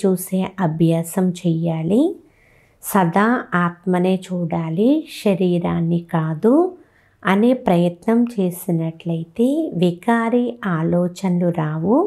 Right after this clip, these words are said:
చెడు సంకల్పాలు సమాప్తమైపోతాయి. సెకండ్ పాయింట్, చప్పట్లు రెండు చేతులతో మ్రోగుతాయి కనుక ఎవరైనా మిమ్మల్ని ఉల్టా సుల్టా మాటలు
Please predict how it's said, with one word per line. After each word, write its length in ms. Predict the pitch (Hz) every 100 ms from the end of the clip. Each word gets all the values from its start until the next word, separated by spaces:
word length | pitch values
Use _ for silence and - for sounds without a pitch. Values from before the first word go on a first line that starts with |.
| - _ _ _ _ -
చెడు 240 | 226 233 240
సంకల్పాలు 880 | 202 170 165 165 160 - 156 165 262 427 - -
సమాప్తమైపోతాయి. 1400 | - 226 185 175 - 151 156 160 175 - 160 165 180 208 - _ _ _ _ _ _ _ _ _ _ _ _ _ _
సెకండ్ 460 | - 220 208 190 175
పాయింట్, 460 | 175 165 165 160 233 370 403 - _ - _ _ -
చప్పట్లు 600 | 208 214 - 285 285 294
రెండు 340 | 294 202 202 247 254
చేతులతో 640 | 247 240 240 226 226 226 226
మ్రోగుతాయి 840 | 202 180 180 185 185 175 180 233 294
కనుక 340 | 285 233 233 240 208
ఎవరైనా 560 | 170 175 202 240 247 240 247
మిమ్మల్ని 600 | 220 202 202 202 202 208
ఉల్టా 420 | 202 180 180 233 233 233
సుల్టా 440 | - 208 208 208 202
మాటలు 520 | 180 175 175 175 202